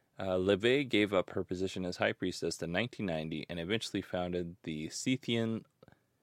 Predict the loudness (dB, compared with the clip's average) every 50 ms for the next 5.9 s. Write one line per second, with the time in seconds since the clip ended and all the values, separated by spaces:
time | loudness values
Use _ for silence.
0 | _ _ _ _ _ _ _ _ -12 -8 -6 -4 -2 -2 0 -2 -2 -6 _ _
1 | _ _ _ _ _ _ _ _ _ _ _ _ _ _ _ _ 0 4 4 4
2 | 6 4 4 4 2 2 -2 -4 -4 -4 -4 -4 -4 -4 -6 -6 -6 -6 -6 -6
3 | -6 -6 -2 0 0 2 2 0 -2 -2 -4 -4 -2 -2 -2 -2 -2 -6 -8 -8
4 | -4 -2 -2 -2 -2 -2 -4 0 2 2 2 2 0 -2 -6 -4 -2 -2 -4 -4
5 | -4 -6 -8 -8 -8 -2 2 2 2 2 2 2 2 0 0 -2 -4